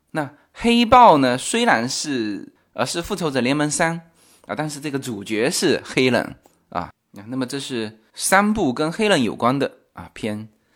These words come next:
那么还有三部是跟女性有关的啊，为首的当然就是这部罗马啊，然后是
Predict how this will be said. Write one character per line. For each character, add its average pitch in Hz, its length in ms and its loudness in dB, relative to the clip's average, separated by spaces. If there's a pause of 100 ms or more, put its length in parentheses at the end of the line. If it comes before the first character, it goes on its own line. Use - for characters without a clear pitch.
(380)
那 143 80 -6
么 143 80 0
还 - 160 4
有 240 120 8
三 180 220 6
部 175 160 2
是 165 100 -2
跟 165 220 2
女 107 160 0
性 240 160 0
有 107 160 2
关 95 240 -2
的 - 100 -10 (280)
啊， 104 160 -14
为 135 180 0
首 135 240 4
的 110 80 -2
当 131 140 0
然 117 120 0
就 117 80 -4
是 117 60 -10
这 120 140 -8
部 110 160 -8
罗 104 240 -2
马 123 140 2 (880)
啊， - 120 -16
然 113 200 -4
后 147 140 -2
是 110 680 -6